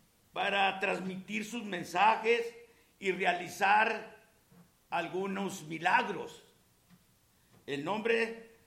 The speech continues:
semítico de la pequeña ciudad es Cafarnaum. Dicen que es pueblo de Nahum,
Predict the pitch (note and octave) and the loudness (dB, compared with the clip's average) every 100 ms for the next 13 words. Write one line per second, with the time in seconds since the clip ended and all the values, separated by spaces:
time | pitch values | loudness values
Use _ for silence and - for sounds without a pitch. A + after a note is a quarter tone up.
0 | _ - E3+ F#3+ G#3+ A#3 - G#3+ F#3+ F3 | _ -4 -2 -2 -4 -6 -6 -4 -2 -4
1 | E3 - - G3+ G#3 G#3+ F#3 F3+ F3 F3+ | -6 -10 -6 -4 -2 -4 -6 -6 -4 4
2 | G3+ G#3+ - - - F#3 G#3 - - - | 4 4 -2 -16 -10 0 0 0 -8 -16
3 | _ _ _ _ _ - D#3+ - - G#3 | _ _ _ _ _ -2 -2 -2 2 6
4 | B3+ C4+ - - - F#3 F3+ D#3+ - - | 6 2 -8 -18 -12 -4 -2 -2 -4 -18
5 | - C#4+ D4+ - - - _ _ _ A#2+ | -2 0 2 -2 -8 -16 _ _ _ -8
6 | G#3 G#3 A3+ G#3+ A3+ - - G3 G#3+ A3+ | -6 -2 -2 0 -2 -4 -4 -2 0 0
7 | G3 F3+ E3 D3+ E3 C#4+ E4+ C#4 - | -2 -4 -4 -6 -4 -2 -4 -6 -14